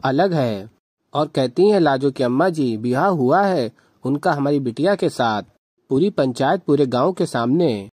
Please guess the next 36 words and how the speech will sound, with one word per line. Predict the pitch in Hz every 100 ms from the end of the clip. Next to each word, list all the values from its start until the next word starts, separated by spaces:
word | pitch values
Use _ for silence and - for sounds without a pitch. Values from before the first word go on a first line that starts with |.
| _
सात | 131 165 -
फेरा | 180 165
लेकर | 139 160 202
हमने | 160 143 156
बिटिया | 135 131 180
को | 185
अपनाए | 139 127 120 160
हैं। | 180
वो | 123 113 101 101 _ _ _
खेला | - 131 185
है | 220 156
क्या | 185
कनो? | 214 185 143 110 101 _ _ _ -
आज | 160 190
मन | 202 180
भर | 135
गया | 180 208
तो | 190 170
दूसरी | 135 131 226
गुड़िया | 190 170 156
लेके | 131 120 131
आ | 120
गए | 113 113
मेला | 110 110 107
से।" | 101 101 92 - _ _ _
और | 135 151
फिर | 233 233
फ्रेंड्स, | 190 147 131
आप | 135 151
लोग | 208
आगे | 202 135
देखेंगे | 127 131 127 208 165
कि | 110 131 156 180 175 _ _ _
लाजो | 135 131 156 208
के | 170
बाबूजी | 135 131 180 165 147